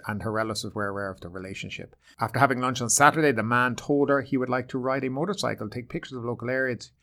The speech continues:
She warned him to ride safely. Shortly afterwards, she learned about the fatal accident that happened about six kilometers from her village. Now, look, firstly, rest in peace to this man and condolences to his girlfriend. You know, it's a terrible thing, but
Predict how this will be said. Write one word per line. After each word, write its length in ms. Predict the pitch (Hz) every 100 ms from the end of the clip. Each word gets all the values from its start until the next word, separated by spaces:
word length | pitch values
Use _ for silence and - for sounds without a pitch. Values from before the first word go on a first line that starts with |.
| _
She 160 | - 135
warned 380 | 120 120 117 -
him 220 | - 117 107
to 160 | 113
ride 320 | 110 107 104
safely. 520 | - 110 107 - 104 - _ _ - _
Shortly 360 | - 131 127 123
afterwards, 520 | 120 123 120 117 -
she 120 | 120
learned 280 | 117 117 110
about 160 | 101 -
the 80 |
fatal 260 | - 107 110
accident 480 | 113 - 110 107 101
that 140 | 98
happened 420 | 120 117 113 107 107
about 160 | 104 -
six 240 | - -
kilometers 400 | 107 104 101 98
from 200 | - 104
her 140 | 104
village. 440 | 95 107 104 - - - _ - - _
Now, 120 | 120 120
look, 240 | 123 -
firstly, 480 | - 120 - 113 - -
rest 300 | 120 - 107
in 100 | 101
peace 280 | 123 113 -
to 60 |
this 200 | 107 101
man 360 | 117 120 123 113
and 220 | 110 104
condolences 640 | 113 110 110 117 110 110 104
to 140 | 113
his 100 | 98
girlfriend. 580 | - 110 107 110 104 95 - _ _ _ _ _ _ _
You 100 | 101
know, 160 | 104 104
it's 320 | - 110 -
a 60 | 104
terrible 420 | - 113 104 104
thing, 320 | - 110 107
but 300 | 117 120